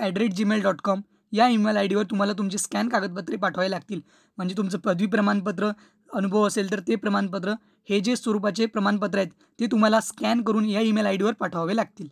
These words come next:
तर बघूया कुठ-, कुठले कागदपत्रे लागतील. अनुभव प्रमाणपत्र असल्यास द्यावे. जर तुमच्याकडे अनुभव प्रमाणपत्र असल्यास ते तुम्हाला द्यावं लागेल. पदवीचं प्रमाणपत्रसुद्धा द्यावं लागेल.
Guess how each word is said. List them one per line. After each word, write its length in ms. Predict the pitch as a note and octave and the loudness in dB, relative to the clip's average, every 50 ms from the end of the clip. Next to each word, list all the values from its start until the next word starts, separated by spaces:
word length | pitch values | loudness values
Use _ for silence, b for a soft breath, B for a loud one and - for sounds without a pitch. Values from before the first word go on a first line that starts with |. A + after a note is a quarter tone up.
| _ _ _ _ _ _ _ _ _ _ _ _ _ | _ _ _ _ _ _ _ _ _ _ _ _ _
तर 60 | G3 F3 | -6 -4
बघूया 300 | F3 F#3 F3+ G3+ G#3+ G#3 | -4 0 0 0 0 0
कुठ-, 200 | G#3 - F3+ - | -2 -6 -8 -6
कुठले 280 | - G3+ E3+ G3 G#3+ | -6 -6 -4 -4 -2
कागदपत्रे 480 | - - G3 G#3 F#3+ F#3 G3+ F3 - G#3+ | -2 -2 -2 -2 -4 -4 -6 -4 -2 -2
लागतील. 320 | G#3 - - G#3+ G#3+ G#3+ - _ _ _ _ _ _ _ _ _ _ _ _ _ | -2 -2 -2 -4 -4 -4 -4 _ _ _ _ _ _ _ _ _ _ _ _ _
अनुभव 280 | A#3 F#3 F#3+ F#3+ G#3+ A#3 | -4 -2 2 2 2 2
प्रमाणपत्र 480 | - - G#3 G#3 G#3 F#3+ G3+ G3 G#3 | 2 2 2 2 0 0 -2 -2 0
असल्यास 320 | G3 G3 - - G3 G3 F#3+ | 0 0 0 0 -2 0 0
द्यावे. 240 | F#3 F#3 F3 E3 D#3+ _ b b b b b b - | 0 -2 -2 -2 -8 _ b b b b b b -6
जर 120 | A3+ F#3+ | -4 0
तुमच्याकडे 480 | A3 A3 G3+ A3+ G#3+ G#3 A3 G#3 A3+ - _ _ | 0 0 0 2 0 2 2 0 0 -2 _ _
अनुभव 300 | - G3 F#3 G3 F3+ A3 | -6 -4 -2 2 2 2
प्रमाणपत्र 460 | G#3+ G#3 G#3 G#3 G#3+ G#3 G#3 G3 G#3 A3 | 2 2 0 2 2 2 0 0 0 -2
असल्यास 380 | G#3+ - - G#3+ A3+ G#3+ - | -2 0 -2 -4 -4 -4 -6
ते 320 | _ _ _ _ _ - A3 | _ _ _ _ _ -4 -2
तुम्हाला 260 | G#3+ G#3 G3+ G3+ G#3+ | 0 0 2 2 2
द्यावं 260 | G3 G#3 G3 F#3+ F#3+ | 2 4 2 2 2
लागेल. 260 | F3 E3+ D#3+ D#3+ D#3 _ _ _ _ _ _ _ _ _ _ _ _ _ _ _ _ _ _ _ - | 0 -2 -4 -8 -12 _ _ _ _ _ _ _ _ _ _ _ _ _ _ _ _ _ _ _ -4
पदवीचं 340 | A3 F#3+ F3 G#3 G3+ F#3 - | -4 0 0 0 0 0 -2
प्रमाणपत्रसुद्धा 840 | - G#3+ G3+ G3 G#3 G#3 G3+ G#3 G#3+ F3+ G#3+ A#3+ - - F#3+ F3+ G#3+ | 0 0 2 2 2 0 0 -2 -2 -2 -4 -4 -4 -4 -4 -2 0
द्यावं 220 | G#3 G3 F#3+ F#3+ | 2 2 2 2
लागेल. 240 | F3+ F3 D#3+ E3 | 0 0 -4 -8